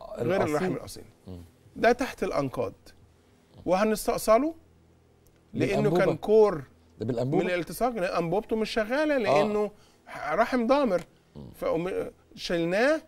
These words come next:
Speaker 1: لأنه كان ع-، جزء من الآلام وجزء من عملية الالتصاقات اللي موجودة، واتشخص ثلاث مرات قبل كده إنه حمل خارج الرحم وبتتفتح البطن.
Speaker 2: مم.
Speaker 1: ما كنتش هتوصل لده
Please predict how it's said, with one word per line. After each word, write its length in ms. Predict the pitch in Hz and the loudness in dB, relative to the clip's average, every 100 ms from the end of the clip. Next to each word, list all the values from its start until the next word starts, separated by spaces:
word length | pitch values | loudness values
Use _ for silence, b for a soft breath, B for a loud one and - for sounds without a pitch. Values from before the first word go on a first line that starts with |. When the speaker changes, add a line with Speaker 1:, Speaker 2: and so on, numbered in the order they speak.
| b b - | b b -8
Speaker 1:
لأنه 500 | 143 175 196 175 180 | -4 -2 -2 -2 -2
كان 200 | 165 156 | -2 -2
ع-، 180 | 151 - | -2 -4
جزء 420 | 147 214 233 180 | 2 2 2 0
من 120 | 160 | 0
الآلام 580 | 151 160 151 185 254 277 - b b - | 0 0 0 0 0 -4 -10 b b -10
وجزء 460 | 147 156 226 240 | -4 2 2 0
من 160 | 170 160 | -4 -2
عملية 380 | 143 156 196 196 | -2 -2 -2 -4
الالتصاقات 640 | 175 156 - 156 156 190 196 | -4 -6 -8 -8 -6 -6 -6
اللي 120 | 170 | -4
موجودة، 540 | 151 139 175 208 247 - b b | -2 -4 -4 -2 -4 -6 b b
واتشخص 640 | - 170 - 262 - 240 - | -4 -2 0 0 0 -4 0
ثلاث 300 | 226 214 - | 0 0 -2
مرات 300 | 175 196 202 | -4 -2 -4
قبل 200 | 165 147 | -6 -6
كده 220 | 180 175 | -4 -4
إنه 120 | 156 | -4
حمل 320 | 151 185 170 | -4 -4 -4
خارج 280 | 160 170 147 | -4 -4 -2
الرحم 400 | 135 165 175 190 180 b b b - | -2 -4 -4 -6 -8 b b b -16
وبتتفتح 540 | - 180 - 202 - | -8 -6 -4 -4 -4
البطن. 420 | 143 117 113 - | -4 -2 -4 -6
Speaker 2:
مم. 480 | 85 - - - 67 53 - _ _ _ - | -16 -18 -20 -20 -20 -20 -20 _ _ _ -6
Speaker 1:
ما 160 | 185 | -4
كنتش 680 | 185 285 311 - 202 - - | 2 4 4 2 -4 -4 -6
هتوصل 580 | 160 - 294 247 214 190 | 0 4 4 2 -4 -2
لده 360 | 160 180 277 | -2 0 -2